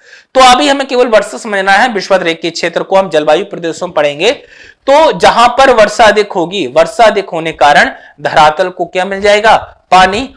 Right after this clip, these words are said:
अर्थात नमी मिल जाएगी, तो वहां का temperature अपेक्षाकृत क्या हो जाएगा, कम हो जाएगा, ठीक ना।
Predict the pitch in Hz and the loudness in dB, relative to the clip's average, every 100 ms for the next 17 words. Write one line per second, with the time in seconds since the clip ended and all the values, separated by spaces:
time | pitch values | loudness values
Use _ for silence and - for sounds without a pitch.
0 | - 147 147 170 156 147 190 262 208 185 | -8 -6 -2 -2 -2 -8 -6 -6 -2 0
1 | 170 185 233 - _ 170 160 165 170 165 | 0 -2 -6 -10 _ -4 0 0 0 -2
2 | 151 147 151 - 139 - 135 - 127 135 | -4 -8 -10 -6 -6 -8 -12 -12 -12 -14
3 | - 139 131 131 131 170 - _ - 160 | -8 -6 -4 -6 -4 -6 -8 _ -4 -4
4 | - - - _ _ _ _ - 208 | -4 -20 -20 _ _ _ _ -6 -2